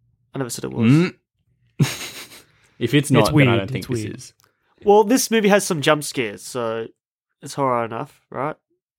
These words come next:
Speaker 1: I feel like if, if a movie has more than two jump scares, it can be classified as a horror.
Speaker 2: All right, I'll write that down in the rule book. <laughs>
Speaker 1: There's a, there's a rule. <laughs>
Speaker 3: The scores, the lighting,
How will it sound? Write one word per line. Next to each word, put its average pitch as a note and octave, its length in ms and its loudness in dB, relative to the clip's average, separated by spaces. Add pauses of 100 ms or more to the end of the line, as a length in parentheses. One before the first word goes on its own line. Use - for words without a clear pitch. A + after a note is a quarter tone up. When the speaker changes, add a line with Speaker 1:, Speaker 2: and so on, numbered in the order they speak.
Speaker 1:
I D#3 60 -4
feel F#3+ 100 4
like G3 80 4
if, F#3+ 80 4
if F3+ 340 2
a - 40 -2
movie G#3 160 4
has F#3 260 4
more D#3+ 160 2
than D3 140 -2
two E3 180 2
jump D3+ 220 0
scares, E3 360 -2
it C3+ 60 -10
can C3+ 160 -12
be B2 140 -6
classified B2+ 380 -6
as A#2 80 -8
a A2 40 -8
horror. - 300 -12 (920)
Speaker 2:
All G2 80 -4
right, F#2 220 -8
I'll G2+ 80 4
write G#2+ 200 6
that G2+ 140 2
down F#2 160 0
in F#2+ 60 -2
the F2+ 60 -6
rule F#2 140 -6
book. F#2 240 -14 (220)
<laughs> - 220 -20
Speaker 1:
There's B2+ 200 -4
a, B2 60 -2
there's C#3 400 4
a B2 40 -2
rule. A#2 360 0
<laughs> - 1000 -20
Speaker 3:
The E3 80 -8
scores, E3 580 4
the D3 80 0
lighting, D3+ 600 0